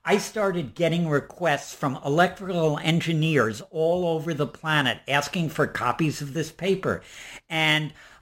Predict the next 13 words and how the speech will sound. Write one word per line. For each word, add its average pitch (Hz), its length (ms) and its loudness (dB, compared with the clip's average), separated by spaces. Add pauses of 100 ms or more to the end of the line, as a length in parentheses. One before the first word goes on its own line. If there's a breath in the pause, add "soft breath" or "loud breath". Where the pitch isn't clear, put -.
(120)
I 160 100 0
wondered 175 640 0
what 143 300 2
was 165 160 -6
going 170 380 2
on. 220 320 0
Why 139 180 4
were 160 140 0
they 175 180 -2
so 175 360 0
interested 180 640 -2
in 139 220 0
something 143 560 0